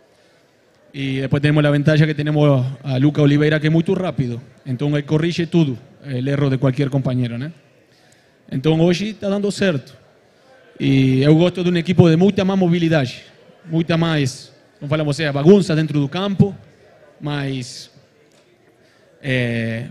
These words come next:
posicionado por diferentes lugares. Um lateral pode estar de volante, um volante pode estar de lateral ou de extremo, o extremo pode estar de punta, o punta pode estar,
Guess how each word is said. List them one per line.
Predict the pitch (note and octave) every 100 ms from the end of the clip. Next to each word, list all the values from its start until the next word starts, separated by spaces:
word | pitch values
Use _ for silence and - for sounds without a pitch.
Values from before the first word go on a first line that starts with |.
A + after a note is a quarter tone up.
| C#3+
posicionado | C#3+ C#3 C#3 D3+ F3 E3
por | D#3
diferentes | D3 D3 F3+ -
lugares. | D3+ D3 F#3 G3 F#3 D3+
Um |
lateral | D3+ C#3+ D3 D3+ C3+
pode | - D3+
estar | C3+ D3
de |
volante, | C#3 C#3+ D#3+ D3+ D3 C#3
um | C#3+
volante | D3 D#3 D3+
pode | C#3+
estar | C#3+ C#3+
de | C#3
lateral | C3+ C#3+ D3+
ou | C#3
de | B2+
extremo, | - E3 D#3+ C#3+
o |
extremo | C3+ D#3+ D#3+ D3
pode | D3+
estar | C3 D#3
de | C#3+
punta, | - F3 D3+ C3+
o |
punta | B2+ D#3+ D3+
pode | D3 C3+
estar, | -